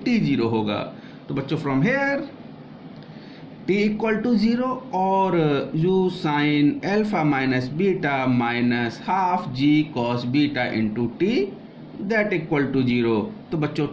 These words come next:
time तो ज़ीरो हो नहीं सकता, क्योंकि बच्चों, इस object को O point से B point तक पहुंचने में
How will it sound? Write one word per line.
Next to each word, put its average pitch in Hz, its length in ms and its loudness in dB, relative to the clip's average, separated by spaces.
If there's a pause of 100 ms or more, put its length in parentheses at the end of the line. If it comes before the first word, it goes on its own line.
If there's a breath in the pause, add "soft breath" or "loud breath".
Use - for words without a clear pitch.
time 254 280 0
तो 202 100 2
ज़ीरो 147 280 2
हो 233 160 0
नहीं 247 220 2
सकता, 214 400 -2
क्योंकि 175 340 0
बच्चों, 160 300 0
इस 156 260 0
object 175 460 0 (100)
को 139 140 2 (160)
O 269 140 -2 (120)
point 160 260 2
से 151 220 0 (300)
B 302 140 4 (100)
point 190 260 0
तक 156 200 -2
पहुंचने 123 360 0
में 147 240 0